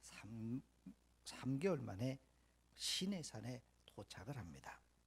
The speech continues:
그리고 시내산에 도착해서 십 개월 정도 머무릅니다. 그때 모세는 두 번이나 시내산에 올라서 하나님의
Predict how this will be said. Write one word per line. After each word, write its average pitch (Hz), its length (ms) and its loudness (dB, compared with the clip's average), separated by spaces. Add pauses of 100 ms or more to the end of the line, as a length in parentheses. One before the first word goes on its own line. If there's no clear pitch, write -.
(1080)
그리고 175 580 12
시내산에 160 680 8
도착해서 135 840 4 (360)
십 - 320 -6
개월 226 260 8
정도 147 340 4
머무릅니다. 107 880 4 (1200)
그때 226 320 12
모세는 196 520 12
두 214 220 6
번이나 156 580 10 (180)
시내산에 151 600 8
올라서 135 680 8 (280)
하나님의 127 720 0